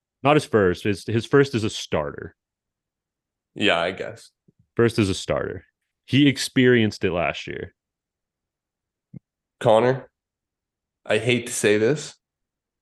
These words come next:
Speaker 2: It's the Argos. <laughs>
Speaker 1: Yeah.
Speaker 2: I don't hate to say it.
Speaker 1: Yeah.
Speaker 2: That's a no-brainer this week, I think. Uh, the Ticats,
Speaker 1: Yeah.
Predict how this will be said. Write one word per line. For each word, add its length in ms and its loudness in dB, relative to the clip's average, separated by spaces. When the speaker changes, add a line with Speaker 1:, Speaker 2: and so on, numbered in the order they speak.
Speaker 2:
It's 180 -4
the 120 -2
Argos. 360 -8
<laughs> 440 0
Speaker 1:
Yeah. 260 0
Speaker 2:
I 80 2
don't 200 4
hate 160 2
to 60 2
say 200 -2
it. 140 -8
Speaker 1:
Yeah. 680 2
Speaker 2:
That's 220 4
a 60 6
no-brainer 560 4
this 220 -2
week, 240 -8
I 100 -4
think. 340 -6
Uh, 360 -2
the 120 -4
Ticats, 960 0
Speaker 1:
Yeah. 60 -20